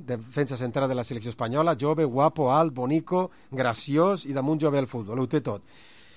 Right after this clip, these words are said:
Pau val seixanta quilos. Mònica, tu veus que algú paga? Jo sempre dic el mateix. Jo, si voleu jugar-vos a l'aposta isa, si voleu apostar, ficar tota la pasta,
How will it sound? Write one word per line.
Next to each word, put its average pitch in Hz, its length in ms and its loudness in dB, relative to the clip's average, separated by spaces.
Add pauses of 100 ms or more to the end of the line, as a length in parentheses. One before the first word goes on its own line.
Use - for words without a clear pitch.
(600)
Pau 165 160 6
val 220 160 6
seixanta 190 400 0
quilos. 131 300 2
Mònica, 156 360 2
tu 220 220 0
veus 208 240 0
que - 100 0
algú 160 220 2
paga? 160 240 2
Jo 156 380 4
sempre 190 240 0
dic 175 80 4
el 160 40 4
mateix. 143 380 2
Jo, 196 320 4
si - 220 -2
voleu 160 280 4
jugar-vos 180 600 4
a 156 180 2
l'aposta 143 800 0
isa, 143 440 0 (200)
si - 140 -6
voleu 143 220 2
apostar, 156 480 2
ficar 165 380 0
tota 165 180 0
la 135 140 2
pasta, 185 380 0